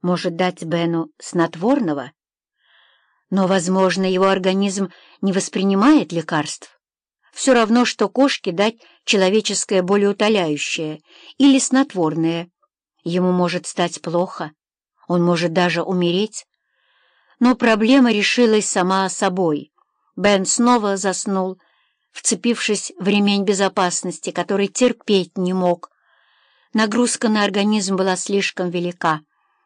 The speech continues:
Бену трудно было её переносить. Иногда во время полёта он просыпался, осматривался и снова засыпал. В Рио было утро. Солнце светило невыносимо ярко.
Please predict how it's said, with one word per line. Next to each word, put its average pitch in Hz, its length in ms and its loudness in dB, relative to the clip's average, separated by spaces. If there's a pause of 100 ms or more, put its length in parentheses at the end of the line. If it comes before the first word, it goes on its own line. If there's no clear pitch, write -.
(100)
Бену 196 320 2
трудно 220 460 2
было 147 160 -2
её 156 320 0
переносить. 175 720 -6 (540)
Иногда 190 420 2
во 180 100 2
время 180 280 2
полёта 190 400 0
он 165 80 -2
просыпался, 180 760 -4 (200)
осматривался 175 880 -4 (340)
и 190 80 -4
снова 208 480 -2
засыпал. 160 640 -6 (2250)
В 185 120 -2
Рио 285 500 6
было 226 460 2
утро. 156 480 -4 (640)
Солнце 202 480 0
светило 180 540 -2
невыносимо 170 720 0
ярко. 180 580 -4